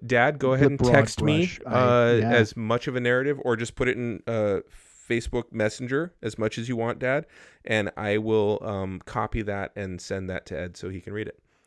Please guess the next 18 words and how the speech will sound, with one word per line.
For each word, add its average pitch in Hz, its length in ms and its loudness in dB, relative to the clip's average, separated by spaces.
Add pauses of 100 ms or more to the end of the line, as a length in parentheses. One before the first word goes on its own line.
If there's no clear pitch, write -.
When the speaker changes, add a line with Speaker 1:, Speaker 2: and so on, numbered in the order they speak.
(560)
Speaker 1:
So, 127 60 2
Speaker 2:
All 135 40 2
right. 143 260 0 (120)
Speaker 1:
all 104 80 -4
right. 92 240 -6
So 165 160 8
anyway, 117 340 4
back 123 200 2
to 123 100 -8
what 117 160 -4
you 113 80 -4
were 98 80 -2
saying. 76 240 -8 (540)
Speaker 2:
Yeah. 180 340 4 (140)
So 139 800 2
now 165 280 -4
I 196 60 -2
wanna, 131 240 -2